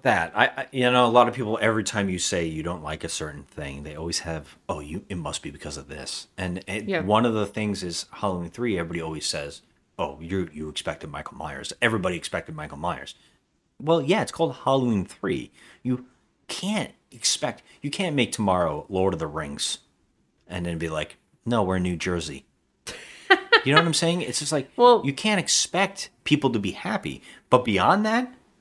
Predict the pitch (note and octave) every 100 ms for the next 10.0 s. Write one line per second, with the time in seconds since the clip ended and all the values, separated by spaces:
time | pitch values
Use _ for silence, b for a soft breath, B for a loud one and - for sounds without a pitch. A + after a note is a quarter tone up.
0 | _ _ _ F#2+ F3+ - B3+ A#3+ C#3 -
1 | C#3+ G2 D#3+ D3 B2+ - - - A#2 -
2 | B2 A2+ G2 E2 - - - D2 D#2 C#2+
3 | C#2 D2 D#2+ D#3+ C#2 G2 C3+ C3+ C#3 B2
4 | G#2+ b b E2+ F2+ F2+ D3 A#2 G2+ -
5 | G2+ G2+ B2 B2 F#2+ F2+ - F#2+ F2+ F2
6 | F2+ E2 E2 D#2+ D2 D#2+ E3+ D#3+ D#3 D3
7 | G#3 G#3 A3+ B3 F#3 A3 G3 G3+ A3 G#3
8 | G3+ - - F3 E3 D3+ F3 - - -
9 | F3+ D#3+ D#3 D#3+ C#3+ C#3 A2 G#2+ G2+ C#3